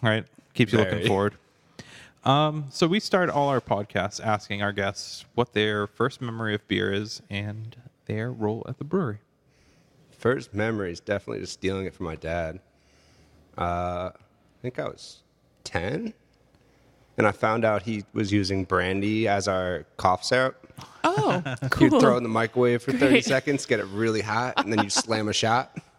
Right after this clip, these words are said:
Speaker 3: Nice.
Speaker 2: You don't cough during his shows.
Speaker 1: Yeah.
Speaker 3: No. <laughs>
Speaker 2: So,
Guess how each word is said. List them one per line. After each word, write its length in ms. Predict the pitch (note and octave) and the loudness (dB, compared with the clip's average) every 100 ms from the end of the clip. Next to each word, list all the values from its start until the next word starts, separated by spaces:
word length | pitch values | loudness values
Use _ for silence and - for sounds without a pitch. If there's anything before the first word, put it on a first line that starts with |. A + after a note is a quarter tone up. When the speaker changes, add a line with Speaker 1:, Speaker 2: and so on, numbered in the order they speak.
| - | -12
Speaker 3:
Nice. 640 | - A3 G3+ G#3+ - - - | -4 -2 0 0 -2 -2 2
Speaker 2:
You 60 | B2+ | 4
don't 220 | C3 - | 4 4
cough 240 | B2+ - | 2 4
during 220 | - G2+ | 4 4
his 180 | F2 D3 | 4 2
shows. 420 | - G#2+ F2 E2+ - | 2 0 0 -2 2
Speaker 1:
Yeah. 280 | B2 C#4 - - - | 6 6 4 0 2
Speaker 3:
No. 320 | A3+ A3+ B3+ | 4 6 4
<laughs> 1080 | - F4 - A3 F4 E4 - C#3 E4 - - | 6 4 4 2 2 2 0 0 -2 -2 -2
Speaker 2:
So, 460 | C3+ C#3 B2+ A#2 | 4 6 6 2